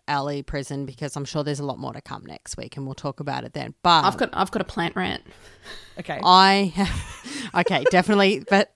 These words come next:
Speaker 1: I have my favourite line of the week was when the Kennedys went to see Ali, and Ali's in a bad way. She's not, things are going very badly for her, and
Speaker 3: Ooh,
Speaker 1: I,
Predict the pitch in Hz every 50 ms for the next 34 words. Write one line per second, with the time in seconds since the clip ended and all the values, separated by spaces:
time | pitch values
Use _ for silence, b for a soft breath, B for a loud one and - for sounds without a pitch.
0 | _ _ - 202 202 240 214 208 208 202 190 - - 208 220 233 226 262 254 -
1 | 196 185 170 165 170 175 175 165 - - 160 143 147 139 156 262 - - - -
2 | - _ _ _ _ _ _ _ - 175 180 - 170 170 165 165 160 160 156 156
3 | 170 - - 165 160 160 160 160 156 - 160 143 - - - - 160 - - 147
4 | 131 92 143 262 440 - _ _ _ _ _ B B B B B B B B B
5 | B B B _ - 175 160 156 156 151 151 151 151 151 156 156 - - _ _
6 | _ _ - 196 180 175 175 180 175 156 170 - - _ - 170 156 131 127 113
7 | - - - 80 80 160 - _ _ _ _ _ - - - 170 143 160 - -
8 | - 160 - - - 180 170 147 147 - 143 123 135 143 147 139 123 131 - 113
9 | 107 - - 165 160 - 165 151 165 190 208 208 190 202 208 196 131 - 143